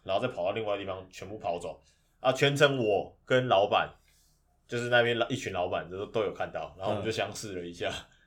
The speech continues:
Speaker 1: 然后老板就笑一下，然后我也笑一下。
Speaker 2: <laughs> 笑啊笑，
Speaker 1: 然后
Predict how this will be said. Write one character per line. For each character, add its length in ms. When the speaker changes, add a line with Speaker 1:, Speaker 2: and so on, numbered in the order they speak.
Speaker 1:
然 140
后 60
老 140
板 100
就 80
笑 280
一 60
下， 180
然 80
后 120
我 60
也 60
笑 240
一 60
下。 160
Speaker 2:
<laughs> 0
笑 420
啊 240
笑， 360
Speaker 1:
然 120
后 220